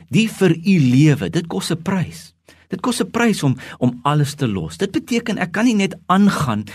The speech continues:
en lewe soos wat ek altyd gelewe het. Ek kan nie net my eie weg volg. Ek moet of Jesus se weg volg, of ek moet dan my eie weg volg. Hierdie manne het besluit, hulle gaan hulle weë,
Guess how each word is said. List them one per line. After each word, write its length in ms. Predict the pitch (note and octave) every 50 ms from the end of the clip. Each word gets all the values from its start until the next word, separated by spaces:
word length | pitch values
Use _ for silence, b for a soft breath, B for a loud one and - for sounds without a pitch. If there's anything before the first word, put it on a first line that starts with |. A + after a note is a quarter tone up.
| B B B B
en 240 | - C#3 B2+ A#2 G#2+
lewe 260 | G#2 C3 C#3 C#3+ E3
soos 220 | D#3+ - B2+ A#2 -
wat 180 | B2+ A#2+ -
ek 160 | C3+ A#2+ - - _
altyd 400 | C#3 C3+ C3+ C#3 - A#2+ A2+ -
gelewe 500 | - - G2+ E2+ F2 E2+ E2+ E2 D#2+ D#2+
het. 220 | D2+ - - _ B B B B B B
Ek 100 | - D#3
kan 120 | - A3+ B3+
nie 100 | C4 B3
net 160 | A#3+ A#3 A#3+
my 140 | G3 F#3 - -
eie 260 | - G3 G3+ G#3 G3+ E3
weg 400 | A2 - A#2+ A#2+ C3+ C3+ D#3+ - -
volg. 380 | - A#2+ F#2+ E2+ - - - - _ _ B B B B B B
Ek 140 | - E3+ E3
moet 160 | E3 G#3 G3
of 280 | - G#3+ A#3+ A#3 - - b b b b
Jesus 560 | _ F#2+ E2+ F#2 A#2+ G3+ C4 - - G3+ D#3+
se 140 | - - F#2 D#2+
weg 280 | D#2 C2+ C#2+ - -
volg, 360 | - - E2+ - - - - _ _ _ _ _ B B B B B B -
of 180 | G#3 G3 - -
ek 180 | - E3 E3 E3
moet 140 | C#3+ B2 -
dan 200 | A2 A2 G#2+ G#2 G2 - -
my 100 | G#2+ A2 - -
eie 220 | A#2 A2 G#2+ G#2+ F2
weg 240 | - D#2+ D#2 - - -
volg. 180 | - - -
Hierdie 240 | - C3+ F3 A3+ A#3
manne 240 | G3+ G#3 G3+ G3+ F#3+ G3 B B B B B B -
het 220 | C3+ C3+ C3+ - - _
besluit, 400 | - C#3+ C#3 - - D#3+ D#3+ D3+
hulle 240 | A#2 G#2 B2+ E3 G3+
gaan 240 | G3 E3+ F3+ F3 D#3+ E3 B B B B -
hulle 200 | A#2 D3+ G3+ G#3
weë, 460 | D#3 A2+ G#2+ B2+ C3+ D3 D3+ D#3